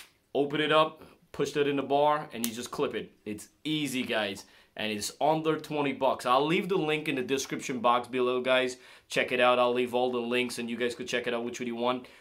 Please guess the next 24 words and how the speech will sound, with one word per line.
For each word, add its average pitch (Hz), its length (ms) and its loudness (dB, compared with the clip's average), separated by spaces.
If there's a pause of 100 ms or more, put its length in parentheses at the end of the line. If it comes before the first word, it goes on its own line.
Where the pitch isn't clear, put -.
(180)
But 127 160 4
I 135 140 6
recommend, 131 800 0 (380)
I 135 140 6
recommend 131 440 2
these 127 220 -2
guys 127 260 4
right 131 160 2
here. 131 300 0 (200)
I 127 140 0
love 117 560 0
these 117 180 -4
clips. 104 300 -8
They're 117 260 -6
easy, 160 540 -2 (120)
handy, 143 480 0
and 120 120 -2
as 120 140 -2
I'm, 120 260 -2
I'm 123 140 -2
telling 135 260 0
you 120 100 -4
guys, 107 260 -4 (140)
safety. 135 760 -6